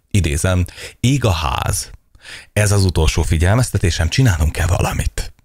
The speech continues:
Ugyanis a Volkswagen csoport, amelyhez az Auditól a Lambón át, ö, a Porsche-n keresztül sok minden tartozik, például a Seat is, amely most, ö, éppen, ö, megszűnés előtt áll. Szóval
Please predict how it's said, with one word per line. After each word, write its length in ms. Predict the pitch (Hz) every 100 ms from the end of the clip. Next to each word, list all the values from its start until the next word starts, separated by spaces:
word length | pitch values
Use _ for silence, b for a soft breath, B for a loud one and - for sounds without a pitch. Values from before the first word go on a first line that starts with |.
| _ - B B B
Ugyanis 500 | - 277 285 160 165
a 300 | - 101 90 -
Volkswagen 420 | 160 - 92 76
csoport, 440 | 80 104 - 95 -
amelyhez 340 | 78 - 80
az 120 | -
Auditól 500 | 78 82 80 - 73
a 60 | -
Lambón 500 | 76 82 73 71 73
át, 300 | - - -
ö, 220 | 65 58
a 60 | -
Porsche-n 500 | - 85 - 82 -
keresztül 420 | 85 76 - 71
sok 200 | - -
minden 280 | 82 - -
tartozik, 600 | 92 82 82 - 156 - B B B B B _ -
például 400 | 107 101 76 80
a 80 | -
Seat 600 | - - - 78 71 -
is, 180 | 85 -
amely 300 | 71 - -
most, 440 | 82 - - -
ö, 240 | - 62 65 - - -
éppen, 480 | 73 - - -
ö, 100 | - -
megszűnés 840 | - 82 - 78 62 - - - - _ _ _ _ _ _ _ _ _ _ _ - -
előtt 380 | 87 76 -
áll. 320 | - 98 117 151
Szóval 400 | - 131 123